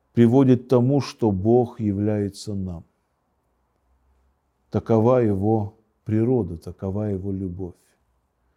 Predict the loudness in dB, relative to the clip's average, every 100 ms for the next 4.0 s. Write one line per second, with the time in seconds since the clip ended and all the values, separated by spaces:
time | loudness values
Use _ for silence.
0 | _ _ _ _ 0 4 4 4 0 -2
1 | 0 0 2 4 4 2 -2 -6 -4 -2
2 | -2 -2 -2 -4 -6 0 0 2 -2 -4
3 | -4 -4 -2 -4 -6 -4 -6 -6 -12